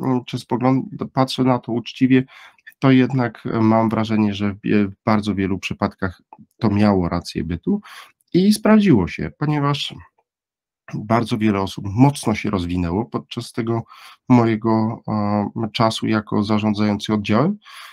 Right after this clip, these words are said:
Bardzo wiele osób poszło do przodu, szczególnie rezydenci mieli bardzo dużo możliwości rozwoju, czyli rezydenci, ci, czyli ci młodsi lekarze. E, bardzo wielu, em,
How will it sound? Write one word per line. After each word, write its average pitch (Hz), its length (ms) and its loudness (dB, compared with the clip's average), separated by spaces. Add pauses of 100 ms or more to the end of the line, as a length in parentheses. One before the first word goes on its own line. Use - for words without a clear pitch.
(160)
Bardzo 110 360 0
wiele 107 220 0
osób - 280 -6
poszło 107 300 -2
do 101 100 -2
przodu, 101 460 -2 (320)
szczególnie 110 540 -2
rezydenci 101 600 -2
mieli 92 300 -2
bardzo 104 380 -2
dużo 98 600 -2 (120)
możliwości 98 640 -2
rozwoju, 90 480 0
czyli 92 260 -4
rezydenci, 104 540 -2
ci, - 120 -14 (100)
czyli 98 300 -8
ci - 160 -2
młodsi 104 360 4
lekarze. 90 500 -2 (600)
E, 110 400 4
bardzo 104 380 0
wielu, 104 400 0 (120)
em, 101 340 -4